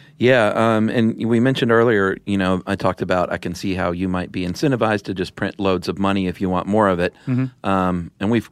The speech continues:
Speaker 1: covered in other shows why that's a bad idea, but never has it been more evident than in, uh,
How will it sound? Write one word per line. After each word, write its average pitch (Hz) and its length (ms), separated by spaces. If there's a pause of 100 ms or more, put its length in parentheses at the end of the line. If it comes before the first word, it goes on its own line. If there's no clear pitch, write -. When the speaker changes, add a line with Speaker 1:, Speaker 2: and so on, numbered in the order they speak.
Speaker 1:
covered 98 400
in 90 140
other 92 240
shows 95 360
why 92 200
that's 90 200
a 95 60
bad 90 220
idea, 90 440 (520)
but 104 180
never 113 640
has 98 180
it 98 120
been 101 120
more 98 140
evident 107 420 (460)
than 98 260
in, 90 300
uh, 90 300